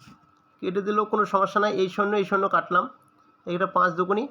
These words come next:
দশ, এখানে দুই হয়ে গেল। তাহলে ওপরে থাকলো এখানে এক্স আর নিচে থাকছে দুই, তার মানে এটা আমরা যদি এরকম লিখি x by দুই,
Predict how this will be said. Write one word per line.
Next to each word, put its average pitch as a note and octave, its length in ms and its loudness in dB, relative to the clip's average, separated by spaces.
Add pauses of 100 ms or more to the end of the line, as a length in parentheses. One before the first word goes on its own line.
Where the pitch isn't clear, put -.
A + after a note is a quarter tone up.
(420)
দশ, D#3 200 4 (800)
এখানে F#3+ 180 -2 (100)
দুই G#3 200 -4
হয়ে F3+ 160 2
গেল। E3 100 2 (920)
তাহলে F3+ 140 0 (140)
ওপরে A3+ 220 2 (100)
থাকলো A#3 280 2
এখানে A#3 200 2 (240)
এক্স A#3 280 -2
আর F#3 120 2
নিচে F#3+ 220 -2
থাকছে G#3+ 300 -2
দুই, D3+ 120 -4 (100)
তার E3+ 120 0
মানে G#3 160 2
এটা G#3+ 140 2
আমরা A3 140 2 (540)
যদি F#3 360 -2
এরকম A3 220 2 (100)
লিখি G3 180 -6 (220)
x F#3 40 -6 (180)
by G#3+ 100 2 (140)
দুই, D3+ 140 0